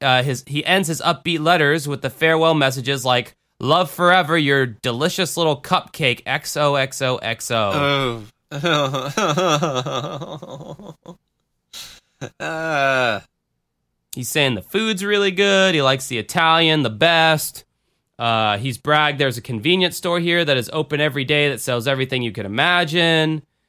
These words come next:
Speaker 1: He says he's on a diet, uh, but he does indulge in pizza party night with his friends. Uh,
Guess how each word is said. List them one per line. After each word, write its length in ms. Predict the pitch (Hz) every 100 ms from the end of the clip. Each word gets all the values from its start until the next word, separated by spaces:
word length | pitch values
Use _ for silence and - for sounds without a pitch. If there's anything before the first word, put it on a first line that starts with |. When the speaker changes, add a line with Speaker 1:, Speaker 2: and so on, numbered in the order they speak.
| _ _ _ -
Speaker 1:
He 60 |
says 240 | 113 143 135
he's 140 | 127
on 140 | 131 113
a 60 |
diet, 1120 | 98 143 156 160 156 156 151 143 - - - - -
uh, 600 | 107 107 104 101 95 98 - _ _ - -
but 180 | 120 117
he 120 | 120
does 280 | 113 143 139
indulge 460 | 131 123 135 139 117
in 100 | 101
pizza 320 | - 170 165
party 360 | 143 170 160 151
night 640 | 151 147 147 147 - - _ _ _ _ _ -
with 140 | 120
his 120 | 117
friends. 960 | - 143 139 139 131 131 131 113 - - _ _ _ _ _ _
Uh, 600 | - 104 101 98 92 87